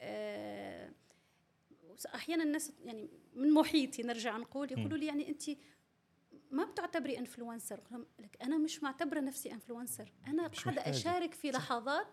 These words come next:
Speaker 1: أحس أو أؤمن إنها بشت في
Speaker 2: لا،
Speaker 1: غيري.
Speaker 2: ما هي الإنفلونسر مش وظيفة، وهذا اللي بحاول أثبته ببرنامجي. الإنفلونسر إذا قدرت تأثر فيه لو بمعلومة ومتابعينك عشرة، فأنت أهم من عند اللي متابعينك مليون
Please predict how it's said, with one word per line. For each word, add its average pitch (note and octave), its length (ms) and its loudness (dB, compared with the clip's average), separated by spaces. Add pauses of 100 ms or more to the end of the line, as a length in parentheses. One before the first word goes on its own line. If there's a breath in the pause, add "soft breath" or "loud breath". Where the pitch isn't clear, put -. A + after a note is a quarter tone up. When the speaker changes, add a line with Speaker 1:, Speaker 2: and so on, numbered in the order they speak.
(180)
Speaker 1:
أحس - 580 -2 (160)
أو G#3+ 100 0
أؤمن C#4+ 480 4 (420)
إنها G#4 120 0
بشت F4+ 220 -2
في C#4 120 -2
Speaker 2:
لا، G#3+ 120 0
Speaker 1:
غيري. - 280 0
Speaker 2:
ما G2+ 80 4
هي A#2+ 60 8
الإنفلونسر C#3+ 560 8
مش A#2+ 180 8
وظيفة، F#2 380 6
وهذا F#2+ 180 4
اللي G2 100 4
بحاول F2+ 340 2
أثبته - 300 -2
ببرنامجي. D2+ 460 -2 (160)
الإنفلونسر A2+ 640 4
إذا G2 220 -2
قدرت G#2+ 300 -2
تأثر - 380 -4
فيه F#2 280 -2
لو F2 140 0
بمعلومة E2+ 580 0 (680 soft breath)
ومتابعينك F#2 640 0
عشرة، F2 340 -2 (440)
فأنت - 220 -4
أهم G#2 400 0
من E2 180 -2
عند F2+ 300 -2
اللي D#2 220 -8
متابعينك E2+ 640 -4
مليون F2 460 -2